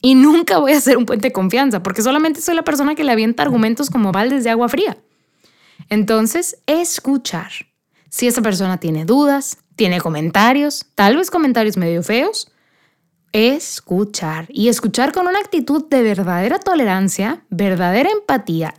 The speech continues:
y mucho amor. No podemos dar la cachetada de frente con guante blanco. Poner la otra mejilla y escuchar. Y también es muy importante, además de escuchar, hacer preguntas.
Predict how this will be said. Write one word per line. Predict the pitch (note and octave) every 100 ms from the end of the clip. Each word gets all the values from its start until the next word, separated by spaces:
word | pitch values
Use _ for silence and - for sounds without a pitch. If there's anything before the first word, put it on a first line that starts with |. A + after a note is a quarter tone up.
| -
y | C4+ B3+
mucho | A3+ C4 E4+ G4
amor. | F4 F3+ E3 - _ _ _ _ _ _ - _ _ _
No | G#3 G#3+ A#3 C4
podemos | E4 D#4 D4+ D#4+ G4 - - _ _ _ _ _ -
dar | G3+ G3 G3 A3
la | B3 C4+
cachetada | C4 G3 F#3 F#3
de | A3
frente | F#3 F3+ F3+ G3+
con | G3 G3
guante | F3+ E3+ F#3+
blanco. | E3+ D3+ D#3 - _ _ _ _
Poner | A#3+ A#3+ C#4+
la | F4+ F4
otra | E4
mejilla | F4 D4+ D4+ E4 -
y | A#3+
escuchar. | B3+ - A#3+ G#3 C#4 D4 F3 - _ _ _ _ _ _ _ -
Y | C#4+
también | F4 F4 F#4+ A#4
es | F4
muy | F4 F#4
importante, | F4 F#4+ - G#3+ F3+ - -
además | G3+ F3+ F#3 C4+ F#4+
de | A#4+ G4
escuchar, | - D4 - E3+ F3 - _ _ _ _ -
hacer | C4+ - G3 F3+ D#3+
preguntas. | - F3+ E3 F#3 F3+ E3+ - - -